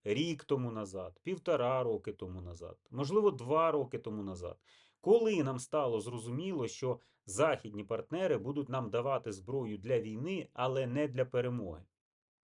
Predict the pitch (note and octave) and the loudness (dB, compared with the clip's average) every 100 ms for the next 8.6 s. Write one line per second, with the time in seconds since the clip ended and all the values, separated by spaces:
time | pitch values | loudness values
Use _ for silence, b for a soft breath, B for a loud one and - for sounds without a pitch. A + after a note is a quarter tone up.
0 | _ _ B B _ _ _ _ - C#3+ | _ _ B B _ _ _ _ -2 2
1 | D#3 A3 F#3+ D3+ E3+ F#3+ F#3 D3 A2+ F#2+ | 2 2 2 4 4 6 6 6 4 0
2 | A2+ C3 - G3 F3+ C#3 C#3 D3+ - B2+ | -6 -4 0 0 0 -2 -2 -4 -2 -2
3 | B2+ A#2+ - B2+ - F3 E3 - A2 C#3 | -2 -4 -2 -2 0 0 0 -2 -2 0
4 | G#3 G3+ D#3+ C3 C3+ B2+ C#3 A#2+ A2+ F#2+ | 0 2 0 2 0 0 -2 -2 -8 -6
5 | A2+ G#2 C3 F3 B2 G2+ C3+ G#3 G#3 - | -4 -4 -4 -4 -4 -2 2 0 0 -6
6 | - D#3+ A#2+ A2+ D3+ B2 G#2 F#2 - b | -2 0 2 4 4 2 -2 -8 -12 b
7 | b b b b C#3+ G3 D3+ F#3 E3+ D3 | b b b b 2 2 2 0 -2 -8
8 | - A#2 A#2 G#2 G2 - | -2 2 4 2 -2 -12